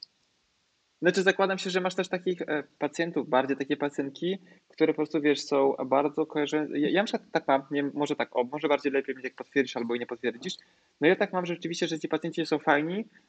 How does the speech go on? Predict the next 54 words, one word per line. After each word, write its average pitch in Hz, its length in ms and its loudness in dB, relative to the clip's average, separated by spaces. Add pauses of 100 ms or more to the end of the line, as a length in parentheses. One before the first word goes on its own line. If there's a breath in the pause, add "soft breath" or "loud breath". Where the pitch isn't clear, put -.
że 147 180 4
de 156 180 2
facto 202 540 2
ja 175 120 2
z - 100 -10
każdym 185 300 -2
pacjentem 160 420 -4
mógłbym 151 380 0
i 165 80 -4
z - 80 -12
chęcią 214 400 -2
bym 180 80 -6
to 165 80 -4
zrobił, 175 260 0
żebym 165 120 -6
sobie - 160 -8
poszedł 156 280 -2
z 135 40 -12
nim, 135 100 0
nie 120 100 -2
wiem, 120 100 -10
na 135 100 -4
kawę 113 400 2
po - 60 -16
prostu 117 240 -8
i 139 60 -4
byśmy, 156 220 -10
wiesz, 135 200 -2
mieli 202 180 4
o 190 40 6
czym 180 140 -4
rozmawiać, 131 380 2
no 113 60 -12
nie? 156 200 -4 (420)
Mimo 185 160 2
tego, 175 180 2
że 165 120 -2
czasami 170 260 -4
oni 165 140 -2
są 156 340 2
w 131 40 -10
moim 131 240 -2
wieku, 135 260 0
czasami 135 240 -6
mają 123 200 -2
czterdzieści, 127 540 -4
pięćdziesiąt, 127 400 -6
a 131 40 -4
czasami 135 280 -4
są, 135 180 -2
wiesz, 127 280 0
jakby 127 260 2 (360)
w 123 40 -4
wieku, 139 440 6